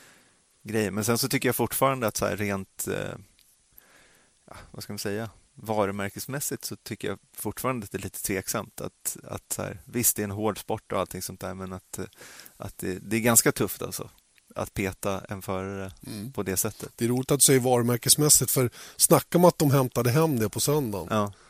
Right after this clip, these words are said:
Speaker 1: Ja, men
Speaker 2: <laughs>
Speaker 1: verkligen.
Speaker 2: Jag menar, allt det de hade förlorat i goodwill över att behandla sina förare så som de gör.
Speaker 1: Ja.
Speaker 2: Och så bara visar de bara så här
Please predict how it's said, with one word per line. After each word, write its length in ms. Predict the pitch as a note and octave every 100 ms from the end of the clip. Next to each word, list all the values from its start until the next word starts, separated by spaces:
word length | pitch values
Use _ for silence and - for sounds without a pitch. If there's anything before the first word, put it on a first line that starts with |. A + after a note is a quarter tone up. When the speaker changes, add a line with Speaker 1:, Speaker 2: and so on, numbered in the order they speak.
| - -
Speaker 1:
Ja, 80 | A#3 - C#3 A2+
men 120 | A2+
Speaker 2:
<laughs> 0 |
Speaker 1:
verkligen. 280 | G#2+ G#2 C#3+
Speaker 2:
Jag 80 | D3
menar, 200 | D3+ D3+
allt 300 | E3 F3 E3+
det 80 | D3
de 140 | C3+
hade 120 | B2+ A#2
förlorat 460 | C3+ C#3+ C#3+ A#2
i 40 | A#2
goodwill 580 | B2 C#3+ A#2 A2+ G#2+
över 220 | A2 A2 A2+
att 80 |
behandla 420 | A2 A#2 C3 A#2 -
sina 220 | A#2 G#2
förare 420 | B2 A2 A#2 A2+
så 140 | -
som 160 | G2+ A2+
de 140 | G#2+
gör. 320 | C3 B2 G#2 G2+
Speaker 1:
Ja. 160 | G2+ F#2+ - -
Speaker 2:
Och 160 | C#3 B2
så 120 | C#3+
bara 240 | B2+ A#2
visar 400 | A2+ B2+ A2 C#3
de 140 | A#2+ A2+
bara 140 | G#2
så 140 | G2 G#2
här 180 | G#2